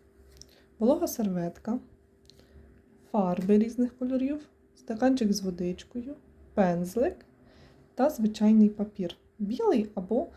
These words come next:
з альбому. Для початку беремо наш папір, ось так, та складаємо його удвоє. Має вийти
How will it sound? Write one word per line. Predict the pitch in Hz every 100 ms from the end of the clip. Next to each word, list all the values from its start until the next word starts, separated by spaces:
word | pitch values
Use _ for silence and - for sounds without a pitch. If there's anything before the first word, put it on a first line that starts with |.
| - -
з | - -
альбому. | 220 185 170 165 170 _ _ - _ _ _ _ _ _ _ - - - -
Для | 240
початку | 220 233 359 381 240
беремо | 214 233 311 233
наш | 214 214 - - - - - - -
папір, | 240 214 185 185 - - - - - _ -
ось | 226
так, | - 311 - - - - _ _
та | 220
складаємо | - 208 220 330 359 214
його | 196 185 208 381 - _
удвоє. | 233 214 185 175 170 170 165 165 - - - _ _ - _ _ _ _ _ - - - - - - - 240
Має | 359 302
вийти | 214 247 -